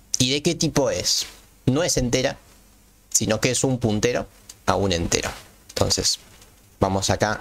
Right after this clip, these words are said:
a, a definir un poquito qué es el asterisco. El asterisco se usa para dos cosas. En particular, se usa para definir, lo voy a escribir en grande,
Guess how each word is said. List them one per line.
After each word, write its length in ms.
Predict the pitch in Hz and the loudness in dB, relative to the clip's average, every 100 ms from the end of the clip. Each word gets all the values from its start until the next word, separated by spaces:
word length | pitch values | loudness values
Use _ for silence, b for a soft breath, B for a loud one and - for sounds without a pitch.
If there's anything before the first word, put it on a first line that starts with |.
| - | -2
a, 100 | 95 - - - - - _ _ | -2 -4 -8 -14 -20 -20 _ _
a 100 | - | 0
definir 460 | 92 90 110 113 110 | 0 0 0 0 0
un 100 | 113 | 0
poquito 320 | 104 - 110 | 0 0 0
qué 100 | 98 | 0
es 120 | 110 110 | 0 0
el 140 | 95 | 0
asterisco. 580 | - - 139 - - - - - | 0 0 -2 -2 -2 -2 -8 -4
El 140 | 104 107 | -2 0
asterisco 680 | - 135 147 - 165 160 - | 0 0 -2 0 0 0 -2
se 140 | 120 | 0
usa 220 | 127 135 | 0 0
para 200 | 120 113 | 0 0
dos 160 | 123 135 | 0 0
cosas. 520 | 170 147 175 185 - - - - - _ _ _ _ _ _ - | 0 0 -2 -4 -6 -10 -20 -20 -20 _ _ _ _ _ _ -2
En 120 | 127 | 0
particular, 580 | 127 123 127 131 131 - - - - | 0 0 0 0 -2 -8 -20 -4 -2
se 220 | - 120 | 0 0
usa 420 | 143 - 147 196 - - - - _ _ - - - - - | 0 -2 -2 -4 -12 -20 -20 -20 _ _ -20 -18 -18 -20 -2
para 420 | 98 107 117 - - _ _ | 0 0 -2 -4 -14 _ _
definir, 680 | 98 127 127 131 131 120 - | 0 0 0 -2 0 -2 -2
lo 60 | |
voy 80 | 101 | -2
a 20 | |
escribir 260 | 95 107 107 | 0 -2 0
en 60 | 113 | 0
grande, 340 | 104 101 | 0 0